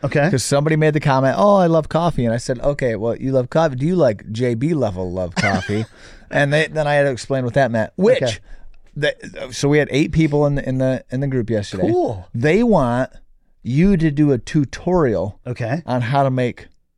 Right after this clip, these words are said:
Speaker 1: Okay.
Speaker 2: coffee. 'Cause I said, 'cause
Speaker 1: But what
Speaker 2: I,
Speaker 1: kind of
Speaker 2: well, 'cause I
Speaker 1: coffee?
Speaker 2: said to the one
Speaker 1: Yeah.
Speaker 2: person, I said, like, "How do, like, how do you do it?" I said, "Do you do pour over? Do you do," and they're
Speaker 1: Right,
Speaker 2: like,
Speaker 1: right, right.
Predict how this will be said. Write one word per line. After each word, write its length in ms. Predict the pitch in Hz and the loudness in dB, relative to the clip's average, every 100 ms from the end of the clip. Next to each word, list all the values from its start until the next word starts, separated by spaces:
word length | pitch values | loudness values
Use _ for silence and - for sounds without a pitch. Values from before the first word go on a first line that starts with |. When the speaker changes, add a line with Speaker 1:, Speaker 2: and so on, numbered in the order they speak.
| _ - | _ -4
Speaker 1:
Okay. 140 | 135 | 0
Speaker 2:
coffee. 380 | 123 110 92 - _ _ _ _ _ _ _ - | 0 0 -6 -12 _ _ _ _ _ _ _ -6
'Cause 140 | 151 156 | -2 0
I 60 | |
said, 260 | 139 156 127 | 0 -2 -2
'cause 120 | 156 | 0
Speaker 1:
But 60 | 170 | 0
what 80 | 160 | 0
Speaker 2:
I, 20 | |
Speaker 1:
kind 500 | - - 202 226 208 | -4 -4 2 4 4
of 200 | 170 190 | 4 2
Speaker 2:
well, 200 | 185 180 | 4 4
'cause 160 | - 180 | 2 2
I 80 | 196 | 2
Speaker 1:
coffee? 40 | - | 2
Speaker 2:
said 120 | 208 | 2
to 60 | 175 | 2
the 100 | 170 | 2
one 140 | 185 | 2
Speaker 1:
Yeah. 40 | |
Speaker 2:
person, 240 | 170 156 139 | 2 0 0
I 20 | |
said, 180 | 135 143 | 0 0
like, 260 | 131 120 - - _ | 0 -2 -6 -20 _
"How 200 | - 160 | -2 0
do, 100 | 156 | 0
like, 260 | 123 123 - - | -2 -2 -4 -14
how 180 | - 147 | -4 -2
do 60 | 143 | 0
you 80 | 120 | 0
do 160 | 147 | 2
it?" 60 | 117 | 0
I 40 | |
said, 180 | 104 123 | -2 -4
"Do 80 | 117 | -4
you 100 | 127 | -4
do 100 | 113 | -4
pour 300 | 98 170 185 | -4 0 4
over? 340 | 185 180 180 | 4 2 2
Do 60 | 160 | 2
you 100 | 139 | 0
do," 60 | 123 | 0
and 100 | 127 | 0
they're 120 | 131 | 2
Speaker 1:
Right, 160 | 127 | 0
Speaker 2:
like, 20 | 110 | -2
Speaker 1:
right, 60 | |
right. 100 | 110 | -8